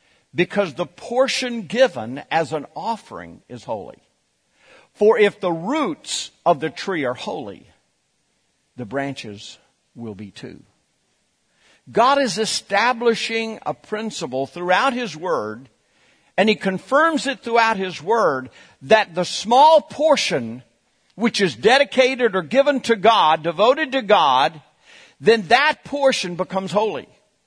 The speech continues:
And then that person, that portion, the first part, makes the rest holy. It affects all the rest. It sets the direction for all the rest.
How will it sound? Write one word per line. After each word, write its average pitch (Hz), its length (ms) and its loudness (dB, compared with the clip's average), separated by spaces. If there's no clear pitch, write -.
And 214 180 4
then 190 280 2
that 285 360 2
person, 165 540 -4
that 233 240 2
portion, 180 460 -4
the 175 100 0
first - 480 2
part, 135 380 2
makes 226 580 4
the 165 180 -2
rest 175 680 2
holy. 123 460 -8
It 240 160 6
affects - 880 -2
all 185 220 6
the 202 80 0
rest. 208 240 4
It 214 100 -4
sets - 380 2
the 269 100 -2
direction 240 680 -2
for 160 160 0
all 151 140 4
the 156 120 -6
rest. - 580 -8